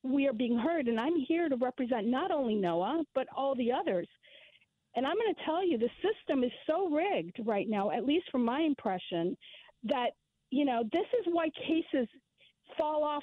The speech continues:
the radar. This is why we're hearing, you know, you hear people say, "Well, I never was told that there was a court date. I didn't know I needed to be in court," you know? <laughs> And there's many times where we have specifically asked, "Is there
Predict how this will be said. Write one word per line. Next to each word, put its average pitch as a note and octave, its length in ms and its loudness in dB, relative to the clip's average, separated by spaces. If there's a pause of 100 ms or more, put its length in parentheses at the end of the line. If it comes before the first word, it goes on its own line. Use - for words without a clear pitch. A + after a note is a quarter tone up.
the C4 80 0
radar. A3+ 520 0
This C4+ 180 2 (100)
is F#4+ 100 -2
why D4 480 2
we're C4 200 4 (100)
hearing, C4+ 420 2
you B3 100 4
know, G#3+ 320 0 (280)
you B3+ 180 0
hear D4 260 2
people C4 320 0
say, B3+ 100 2
"Well, A3+ 160 2
I B3+ 160 -2
never C#4+ 300 2
was C4 180 2 (140)
told G#4+ 240 2
that D4 160 0
there A#3 120 2
was G#3+ 200 0
a G#3 60 -2
court G#3 420 0
date. F3 280 2 (180)
I A#3 100 0
didn't C#4+ 240 4
know C#4 160 2 (120)
I G#4+ 40 2
needed A3 320 2
to A3+ 80 -2
be G3+ 180 -2
in F#3 120 2
court," F3+ 400 -2 (480)
you G#3+ 120 -2
know? G#3+ 400 0
<laughs> - 260 0 (760)
And C4 320 0 (320)
there's C#4+ 280 2
many C#4+ 320 2 (120)
times B3 300 0
where B3+ 80 4
we C4+ 240 4
have C#4+ 120 0 (100)
specifically E4 880 -2
asked, C#4+ 400 -4
"Is A3 200 -2
there D4+ 160 2